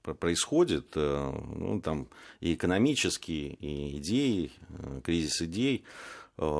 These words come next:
он подталкивает, с одной стороны, к тому, чтобы это все осмыслить и каким-то образом, э, уже наметить те пути, которые, наверное,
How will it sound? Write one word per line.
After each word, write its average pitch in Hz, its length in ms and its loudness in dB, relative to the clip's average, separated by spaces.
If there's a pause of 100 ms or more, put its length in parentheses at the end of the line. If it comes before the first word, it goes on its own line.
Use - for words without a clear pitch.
(140)
он 110 320 6
подталкивает, - 680 2
с - 80 0
одной 80 220 0
стороны, 73 460 -4 (260)
к - 80 -12
тому, 90 320 4
чтобы 78 300 -2
это 78 160 -2
все 82 220 2
осмыслить 80 760 2
и 78 280 -4
каким-то 87 420 0
образом, 80 520 2 (300)
э, 73 200 -6
уже 80 180 2
наметить 87 400 2
те 87 120 0
пути, 90 260 -2
которые, 90 460 2
наверное, 80 380 0